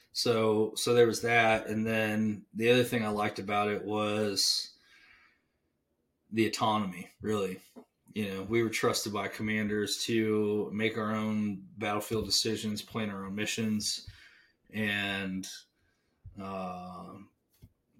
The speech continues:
the other thing I really loved about it was I spent a lot less time in vehicles. You know, the majority of the time, if I was outside the wire, uh, if anybody,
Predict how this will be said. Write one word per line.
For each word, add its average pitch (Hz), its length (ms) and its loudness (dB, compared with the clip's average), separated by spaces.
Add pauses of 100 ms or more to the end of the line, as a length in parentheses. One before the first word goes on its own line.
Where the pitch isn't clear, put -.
(140)
the 120 180 2
other 123 160 4
thing 117 180 0
I 104 60 -4
really 107 240 2
loved 104 300 0
about 101 300 -2
it 104 180 -2
was 101 920 -2
I 104 100 -4
spent 107 340 -2
a 107 60 -4
lot 107 460 2
less 110 260 0
time 110 380 0
in 95 160 -8
vehicles. - 640 -8 (840)
You 95 140 -6
know, 92 180 -10 (180)
the 95 80 -8
majority 113 480 4
of 107 60 0
the - 60 -6
time, 110 360 -2
if 98 120 -6
I 120 140 4
was 117 120 2
outside 107 360 -2
the 101 80 -2
wire, 98 640 -2 (600)
uh, 98 360 -4
if 92 160 -4
anybody, 104 800 0